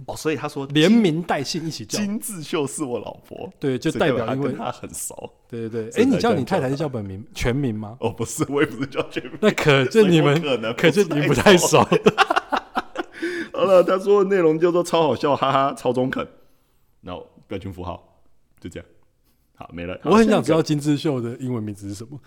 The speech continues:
Speaker 1: 嗯，可能再查一下。
Speaker 2: 对，可以查一下。
Speaker 1: 就我们两个老人在讨论。
Speaker 2: <laughs> 可以查一下。
Speaker 1: 谁金智秀？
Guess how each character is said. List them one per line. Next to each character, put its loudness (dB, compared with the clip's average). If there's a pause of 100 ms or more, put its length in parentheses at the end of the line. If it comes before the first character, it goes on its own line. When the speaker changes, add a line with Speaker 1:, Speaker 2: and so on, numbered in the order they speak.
(600)
Speaker 1:
嗯， -16
可 -18
能 -14
再 -16
查 -20
一 -18
下。 -8
Speaker 2:
对， -4 (280)
可 -8
以 -4
查 -6
一 -4
下。 -4
Speaker 1:
就 -
我 -8
们 -10
两 -
个 -10
老 -14
人 -12
在 -6
讨 -10
论。 -4 (140)
Speaker 2:
<laughs> -4
可 2
以 4
查 -6
一 -10
下。 -12
Speaker 1:
谁 -4
金 -10
智 -10
秀？ -12